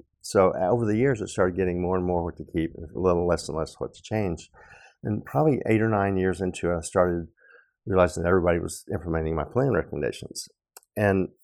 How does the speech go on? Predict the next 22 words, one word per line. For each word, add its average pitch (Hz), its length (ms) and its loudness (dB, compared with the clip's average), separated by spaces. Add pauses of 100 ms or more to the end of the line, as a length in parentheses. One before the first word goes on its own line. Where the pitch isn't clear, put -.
(800)
so - 180 2
it 98 80 4
wasn't 110 360 2
easy, 90 400 -2
and 98 100 2
I, 92 60 8 (160)
you 101 80 -2
know, 82 260 -2 (240)
took 98 160 -4
a - 20 -4
decade 92 340 0
to 82 60 -6
find 82 300 0
out 73 140 -2
how 90 80 0
to 85 120 0
do 104 140 0
that. 76 260 -2
But 85 280 2 (1080)
I 110 40 0
realized 123 400 6
that, 101 100 2